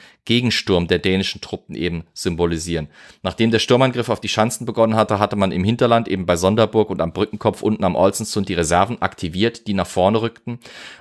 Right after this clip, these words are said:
und im Prinzip ankamen, als es schon zu spät war. Die Preußen waren quasi schon durch die Schanzen unterhalb der Hügelkuppe durch und jetzt stellte sich ihnen eben eine dünne, aber breite Linie dänischer,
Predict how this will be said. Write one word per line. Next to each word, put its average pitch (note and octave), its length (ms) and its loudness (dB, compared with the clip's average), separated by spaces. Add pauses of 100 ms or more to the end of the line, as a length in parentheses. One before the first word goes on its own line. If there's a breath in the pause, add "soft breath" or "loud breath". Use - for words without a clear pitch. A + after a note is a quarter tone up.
(120)
und G#2+ 260 4
im G#2+ 120 0
Prinzip G#2+ 420 -2
ankamen, G#2 460 2
als F2+ 180 0
es G2+ 60 -4
schon F#2+ 160 -2
zu F#2 100 -8
spät - 380 0
war. A#2+ 160 4
Die A#2 100 -4
Preußen G2+ 400 0
waren G2+ 180 2
quasi G#2+ 260 2
schon G#2 160 -4
durch G2 140 -2
die F2 100 -6
Schanzen - 360 0
unterhalb A2+ 380 0
der F2 120 2
Hügelkuppe G2 800 0 (160)
durch A#2+ 420 2 (500 loud breath)
und F#2 140 -4
jetzt G#2+ 220 2
stellte A2 340 2
sich A2 220 -8
ihnen G#2+ 340 0
eben F#2+ 200 0
eine F2 280 -2 (720)
dünne, C#3 300 6
aber G2+ 200 4
breite G#2 400 0
Linie G#2+ 300 0
dänischer, G#2 600 2